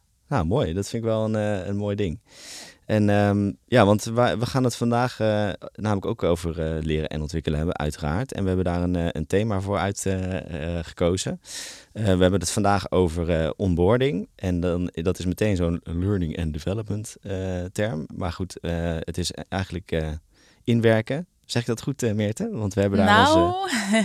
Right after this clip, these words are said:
Speaker 1: <laughs> We hebben namelijk, eh, eh, Meerte ook nog, eh, eh, bij ons te gast vandaag. En, eh, zij is ook, eh, collega bij ons van Triumphloot. En, eh, ja, wat is dat eigenlijk, onboarding, eh,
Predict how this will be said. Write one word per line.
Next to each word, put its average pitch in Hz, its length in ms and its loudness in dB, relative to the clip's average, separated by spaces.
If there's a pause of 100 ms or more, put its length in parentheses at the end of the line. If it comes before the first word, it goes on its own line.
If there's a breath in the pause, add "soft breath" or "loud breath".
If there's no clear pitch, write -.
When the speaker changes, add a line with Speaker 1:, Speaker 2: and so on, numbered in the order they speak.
(260)
Speaker 1:
<laughs> - 1040 0
We 104 80 2
hebben 110 180 6
namelijk, 107 360 2
eh, 92 480 4
eh, 87 80 0
Meerte 127 280 2
ook 110 120 0
nog, 117 260 -2
eh, 107 460 0
eh, 98 100 0
bij 95 180 2
ons 107 320 -2
te - 100 -8
gast - 240 -2
vandaag. 95 420 -2
En, 87 240 -2
eh, 87 80 0 (120)
zij 90 100 -4
is 85 120 -6
ook, 101 200 -4
eh, 90 100 0
collega 95 520 -2
bij 95 140 -2
ons 107 300 -6 (400 loud breath)
van 90 140 -2
Triumphloot. 95 520 -2
En, 90 300 -2
eh, 87 280 -2
ja, 104 160 2
wat 95 140 0
is - 80 -4
dat - 120 0
eigenlijk, 92 400 -2
onboarding, 87 520 0
eh, 82 60 -2